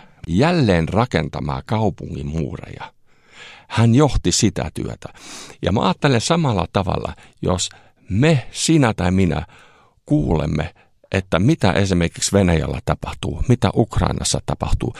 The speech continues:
ja Jumala saa koskettaa meidän sydäntä. Ja me rukouksessa, esirukouksessa kannamme tämän tuskan Jumalan eteen.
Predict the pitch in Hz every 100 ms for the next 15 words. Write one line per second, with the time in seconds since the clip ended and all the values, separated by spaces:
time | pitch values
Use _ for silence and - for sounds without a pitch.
0 | - - 82 113 160 135 95 - 82 -
1 | 131 - 85 - 80 80 87 87 80 -
2 | - 65 - - - - - - 90 98
3 | 87 - - _ _ - 117 127 185 -
4 | 104 78 - 82 - - 147 - 87 78
5 | 78 71 - - - - 165 170 104 85
6 | 64 73 78 - - - 113 92 80 69
7 | - _ _ _ - 131 - - 73 76
8 | 78 73 67 - 80 - - - -